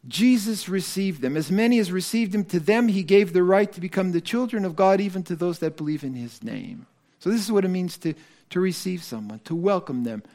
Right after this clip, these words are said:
to be joined together t-, with them. I want to put a picture up here. Recognize it? That's not a crepe myrtle.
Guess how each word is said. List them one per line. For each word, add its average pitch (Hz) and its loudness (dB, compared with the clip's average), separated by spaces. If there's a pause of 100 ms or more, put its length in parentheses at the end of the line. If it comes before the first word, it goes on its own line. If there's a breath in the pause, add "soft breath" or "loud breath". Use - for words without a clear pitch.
(180 soft breath)
to 175 -4
be 185 -2
joined 196 -2
together - -6
t-, - -20 (140)
with 156 -4
them. 95 -18 (1040 loud breath)
I 185 -2
want 190 6
to - -8
put 185 4
a 165 4
picture 151 -2
up 110 -8
here. 107 -16 (2750)
Recognize 233 2
it? 294 -4 (3500 soft breath)
That's 185 -4
not 233 6
a 175 2
crepe 165 0
myrtle. 131 -2